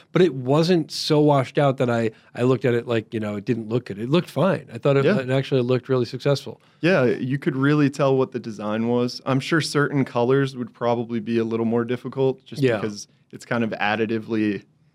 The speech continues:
Speaker 2: adding those colors on, but
Speaker 1: Yeah.
Speaker 2: I think, I think it's an awesome kind of display we could look into in the future.
Speaker 1: Very cool. So yeah, what other, what other things did you see that, that were interesting?
Speaker 2: Uh, there was a company there called Texel, and what they had was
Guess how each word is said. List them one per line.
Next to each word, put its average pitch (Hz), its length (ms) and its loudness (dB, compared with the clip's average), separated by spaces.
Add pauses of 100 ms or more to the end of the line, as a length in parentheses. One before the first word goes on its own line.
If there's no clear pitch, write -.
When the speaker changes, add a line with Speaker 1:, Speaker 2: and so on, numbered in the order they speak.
(160)
Speaker 2:
adding 107 300 0
those 110 180 -10
colors 110 320 -6
on, 117 240 -2
but 107 180 -2
Speaker 1:
Yeah. 110 240 0 (300)
Speaker 2:
I 117 100 -4
think, - 540 -2
I 127 80 -2
think 123 180 -2
it's - 180 -4
an 113 120 -2
awesome 104 580 -6 (100)
kind 110 200 -4
of 104 80 -6
display 110 340 -10
we 107 140 -8
could - 100 -14
look 107 220 -12
into 113 320 -10
in 113 100 -8
the 110 60 -10
future. 120 400 -12 (240)
Speaker 1:
Very 113 180 0
cool. 143 380 0 (440)
So 147 180 2
yeah, 143 200 6
what 143 180 2
other, 160 520 4 (460)
what 151 120 4
other 143 220 6
things 117 240 0
did 113 100 -2
you 110 100 0
see 110 280 0
that, 107 300 -4
that 107 220 -2
were 107 160 -2
interesting? 107 320 0
Speaker 2:
Uh, 143 80 4
there 143 220 4
was 160 180 4
a 143 60 0
company 151 400 2
there 127 200 4
called 113 280 0
Texel, 151 560 -2 (140)
and 123 160 2
what 120 140 0
they 135 140 4
had 135 260 2
was 117 360 2